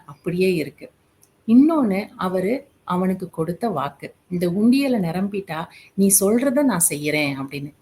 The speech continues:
இப்போதைக்கு ரகு ஆசைப்படுறது, அவங்க அப்பா எந்த சேட்டையும் செய்யாம, நகத்தினால கீறாம,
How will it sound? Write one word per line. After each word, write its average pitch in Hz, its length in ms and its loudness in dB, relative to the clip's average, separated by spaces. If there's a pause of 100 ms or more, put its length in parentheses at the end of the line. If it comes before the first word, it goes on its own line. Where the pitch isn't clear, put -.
(120)
இப்போதைக்கு 247 840 0
ரகு 170 400 2
ஆசைப்படுறது, 170 640 -6 (260)
அவங்க 160 300 -2
அப்பா 147 320 -4
எந்த 196 640 0 (300)
சேட்டையும் 214 540 0
செய்யாம, 170 500 -2
நகத்தினால 226 720 0 (120)
கீறாம, 208 540 0